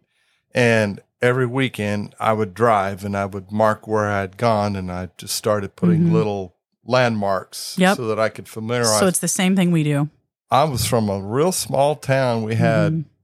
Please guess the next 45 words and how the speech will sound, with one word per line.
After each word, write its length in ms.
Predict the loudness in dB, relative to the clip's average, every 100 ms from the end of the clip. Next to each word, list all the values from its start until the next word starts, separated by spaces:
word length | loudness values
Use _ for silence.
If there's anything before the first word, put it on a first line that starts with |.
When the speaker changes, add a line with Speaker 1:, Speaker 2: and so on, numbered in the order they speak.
| _
Speaker 1:
twelve 340 | 0 2 2
whole 200 | 0 -2
streets 580 | -2 -4 -2 -2 -2 -4
down 300 | 0 2 4
our 140 | 2 2
main 320 | 2 2 2
street 420 | -2 -2 0 2
Speaker 2:
Mm-hmm. 160 | 2 2
Speaker 1:
and 200 | 2 2
a 40 |
lot 220 | 0 0 -2
of 60 |
stoplights, 840 | -4 0 0 -2 -2 -2 -4 -8 -6
and 520 | -4 -4 -6 -8 -4
that 140 | -4
was 100 | -4
about 240 | -8 -6 0
it. 260 | 0 0
Speaker 2:
And 100 | 2
you 60 | 2
knew 60 | 4
Speaker 1:
Not 80 |
Speaker 2:
that 120 | 4 4
like 140 | 2
the 40 | 2
Speaker 1:
much. 40 |
Speaker 2:
back 180 | 0 0
of 40 |
your 120 | 0 0
hand. 320 | 2 2 4
Speaker 1:
I 40 |
know, 200 | 2 0
yeah. 220 | 0 0 0
I 60 | 0
could 160 | 0
drive 240 | 2 2 0
it 120 | -4
Speaker 2:
<laughs> 0 |
Speaker 1:
blindfold. 560 | 0 0 0 -6 -6 0
Speaker 2:
Mm-hmm. 380 | 2 4 4
Speaker 1:
I 80 | 2
got 220 | 4 2
to 80 | 0
the 80 | -4
Metroplex, 880 | 0 0 0 -6 -6 -8 -6 -10